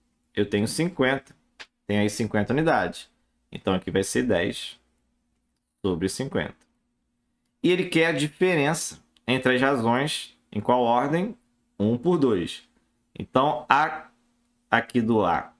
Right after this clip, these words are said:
né, do gráfico um, ficou trinta sobre setenta. Então, você vai fazer aí trinta sobre setenta. E ele quer a diferença, dez sobre cinquenta. Então, aqui eu posso cortar, ó, zero com zero, zero com zero.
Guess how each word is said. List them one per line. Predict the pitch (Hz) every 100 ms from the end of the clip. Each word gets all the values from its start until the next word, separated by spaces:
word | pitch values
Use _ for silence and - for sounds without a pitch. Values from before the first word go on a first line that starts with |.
| _ _
né, | 95 104
do | 98
gráfico | 98 120 127 -
um, | 123 98 90 - _
ficou | - 95 107
trinta | 104 - 98 90
sobre | 87 95 92
setenta. | - 135 135 131 151 202 - _ _ _ _ _ _ _ _
Então, | 139
você | -
vai | 120
fazer | 117 120 110 127
aí | 123 127 147 _ _ _
trinta | - 104 110 113 123 143 _ _ _ _ - _
sobre | 87 80
setenta. | 90 123 127 127 127 143 - - -
E | 160
ele | 156
quer | 147
a | 131
diferença, | - 165 143 123 - - _ -
dez | - 95 95
sobre | - 98
cinquenta. | 101 120 95 71 - _ _ _ _ _ _ _ _ _ _ _ _ _ _ _ _ _ _ _ - - - _
Então, | - 120
aqui | 117
eu | 123
posso | 120 110 -
cortar, | 127 123 139
ó, | 147 120
zero | 95 95 98
com | 110 123
zero, | 117 123 151
zero | 117 101 104
com | - 127
zero. | 123 123 214